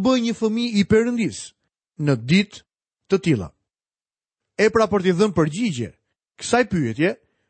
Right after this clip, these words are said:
do të na duhet që të ndjekim sërish emisionin e herës së ardhshme. Nga vlla juaj në Krishtin, Akil Pano,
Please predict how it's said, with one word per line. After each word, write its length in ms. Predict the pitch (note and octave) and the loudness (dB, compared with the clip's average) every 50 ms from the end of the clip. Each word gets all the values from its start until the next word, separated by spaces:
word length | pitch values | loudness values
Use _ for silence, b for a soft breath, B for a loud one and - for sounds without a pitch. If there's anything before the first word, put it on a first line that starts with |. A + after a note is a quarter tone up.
| _ _ _ | _ _ _
do 80 | C#3 C#3 | -2 -2
të 80 | B2+ | -2
na 80 | B2 A#2+ | -4 0
duhet 460 | B2 D3+ G3 G#3 A3 A#3 A#3+ - - _ _ _ _ _ _ _ _ _ _ _ - | 2 2 4 4 4 2 2 -2 -8 _ _ _ _ _ _ _ _ _ _ _ -4
që 120 | D#3 D3+ | -4 -2
të 120 | D3 D3 | -2 -2
ndjekim 340 | C#3+ C#3+ F#3 G3+ G#3 G#3 F#3 | 0 0 0 2 2 0 0
sërish 480 | - E3+ D3+ D3+ F#3 A3+ B3 G#3+ - - D#3+ | 2 2 2 4 4 2 2 0 -2 -4 -4
emisionin 640 | E3 E3 D#3 C3 - - A3 A#3+ B3+ B3+ B3+ C4 C4 | -2 -2 -2 -2 0 2 2 2 2 2 0 0 2
e 80 | B3+ G#3 | 2 2
herës 340 | D3 B2+ B2+ C#3 C#3+ - G3+ | 2 2 2 0 2 0 0
së 100 | F#3+ F#3+ G3+ | 2 2 2
ardhshme. 320 | E3+ C3 - - - F2+ - _ _ _ _ _ _ _ _ _ _ _ _ _ _ _ _ _ _ _ _ _ _ _ _ _ _ | 2 0 -2 -8 -14 -16 -20 _ _ _ _ _ _ _ _ _ _ _ _ _ _ _ _ _ _ _ _ _ _ _ _ _ _
Nga 120 | - A2+ | -10 -4
vlla 160 | B2 D#3+ F3 G3 | 0 2 2 4
juaj 200 | A3 A3+ A3 G#3 | 4 4 2 2
në 60 | G3+ - | -2 -4
Krishtin, 440 | - A3+ A#3+ A3 - - A3+ A3 G#3+ | -2 -4 -4 -2 -2 -2 -2 -2 0
Akil 340 | F3 E3+ - - B3 A#3 - | -2 -2 0 -2 -2 -2 0
Pano, 340 | - C#3+ A#2+ A#2 C#3 D#3 | 0 -2 0 -2 -4 -6